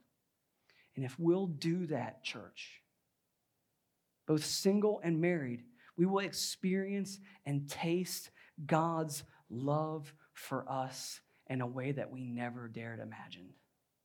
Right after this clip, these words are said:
Right? Tim Keller says this in talking about both marriage, relationships, and ultimately Christ's love for us. Listen to this. He says, To be loved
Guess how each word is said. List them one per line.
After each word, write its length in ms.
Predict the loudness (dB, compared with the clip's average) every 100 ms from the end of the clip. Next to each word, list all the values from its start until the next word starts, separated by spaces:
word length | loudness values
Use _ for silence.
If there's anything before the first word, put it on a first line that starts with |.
| _ _ _ _ _ _ _ _ _ _ _ _ -4
Right? 120 | -2
Tim 180 | 4 4
Keller 220 | 8 4
says 260 | 4 0 0
this 360 | 0 0 -4 -12 _ _
in 100 | -2
talking 280 | 8 8 8
about 220 | 4 2
both 180 | 0 0
marriage, 760 | 2 6 6 4 -2 -4 -6 -8 _ _ -2
relationships, 800 | 4 6 6 4 2 0 -2 -4
and 100 | 6
ultimately 600 | 6 6 2 -4 -2 -2
Christ's 520 | -4 -2 0 0 -2
love 240 | -2 -2 -4
for 140 | -6
us. 180 | -8 -4
Listen 220 | -4 -4
to 60 | -6
this. 320 | -8 -12 -20 _ _ _ _ _ _ _ _ _ _ -20 -20 0
He 80 | 4
says, 220 | 6 6
To 100 | 4
be 160 | 4 4
loved 680 | 6 8 8 4 0 -6